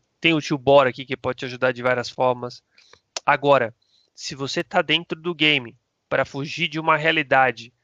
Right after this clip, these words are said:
pra não enfrentar um problema que você esteja passando hoje, aprenda a lidar com isso. Procure ajuda pra lidar com isso. Porque eu tenho certeza que o seu futuro vai ser brilhante de qualquer forma que você escolher, seja dentro do game ou fora dele.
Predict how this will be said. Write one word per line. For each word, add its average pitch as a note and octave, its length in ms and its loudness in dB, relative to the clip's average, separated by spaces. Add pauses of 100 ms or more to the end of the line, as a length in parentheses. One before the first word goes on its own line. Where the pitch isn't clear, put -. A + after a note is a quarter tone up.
(180)
pra D3 140 -2
não D3 140 -4
enfrentar E3 480 0
um F3+ 100 -4
problema D#3 480 0
que C#3 160 -12
você C3+ 240 -8
esteja C#3+ 400 -6
passando C3+ 480 -4
hoje, B2 400 0 (840)
aprenda D#3 520 0
a C#3+ 40 4
lidar C3 300 2
com C3 200 -10
isso. A2+ 240 -12
Procure F#3+ 420 0
ajuda D#3+ 340 2
pra C#3 160 2
lidar B2+ 280 -6
com C3 180 -12
isso. - 260 -16 (360)
Porque - 140 -12
eu B2+ 40 -8
tenho D3+ 160 -8
certeza E3 540 0 (260)
que - 60 -12
o C#3+ 40 -12
seu E3+ 140 -4
futuro F3+ 320 -6
vai F#3 120 4
ser G3 160 0
brilhante F#3 440 0
de F#3 140 -6
qualquer G#3+ 380 0
forma A3 360 2
que - 80 -10
você A3 80 -6
escolher, F3 460 -2 (180)
seja D3 320 -4
dentro C#3+ 320 2
do C3 120 -4
game D3+ 240 0
ou E3+ 80 -2
fora D#3+ 280 2
dele. A#2+ 240 -8